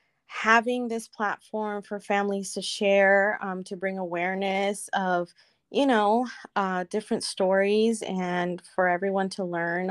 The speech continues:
about what can or may happen or may not happen to our kiddos. Um, it's just nice to, you know, hear other people going through situations. I mean,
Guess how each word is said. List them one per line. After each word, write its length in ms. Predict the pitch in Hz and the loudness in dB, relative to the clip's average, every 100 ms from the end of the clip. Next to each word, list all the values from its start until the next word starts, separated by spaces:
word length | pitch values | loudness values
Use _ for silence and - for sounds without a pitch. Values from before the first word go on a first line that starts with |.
| - | -4
about 580 | 190 175 175 170 165 - | -6 -2 0 2 0 -2
what 260 | 175 185 | -6 -6
can 580 | - 175 175 196 220 240 - - _ _ | -4 -2 0 0 0 -2 -6 -20 _ _
or 220 | 185 180 | -2 0
may 260 | 175 170 196 | 0 2 2
happen 760 | 214 208 220 - 226 226 226 220 | 4 2 2 4 4 4 4 2
or 180 | 170 165 | 0 0
may 220 | 180 247 | 2 4
not 240 | 240 240 | 4 0
happen 480 | - 226 - 220 220 | 2 0 2 2 2
to 360 | - 220 214 214 - - - - | 2 2 2 2 -6 -20 -6 4
our 120 | 220 | 4
kiddos. 840 | - 233 214 214 208 202 208 202 - | 4 0 6 6 6 2 0 -4 -6
Um, 460 | 190 175 175 170 170 | -4 -4 -4 -6 -6
it's 220 | 202 196 - | -4 -4 0
just 220 | 269 - | 0 2
nice 540 | 196 180 170 - - - | 2 2 -2 -6 -12 -4
to, 440 | 202 185 180 180 - _ _ _ _ | 0 0 0 -2 -6 _ _ _ _
you 160 | - 226 | 2 4
know, 460 | 190 170 165 - 196 | 4 0 -4 -6 -10
hear 380 | - 226 220 | -4 2 4
other 280 | - 190 190 | 6 4 0
people 440 | 185 196 190 196 196 | -2 -10 -2 -2 0
going 440 | 185 175 180 190 | 0 2 0 -4
through 500 | 190 190 185 185 190 | -4 -2 -2 -2 -4
situations. 800 | 190 196 - 196 180 - 185 175 | -6 -8 -6 -2 -2 -2 -4 -4
I 100 | 170 | -4
mean, 300 | 190 185 185 | -2 -2 -4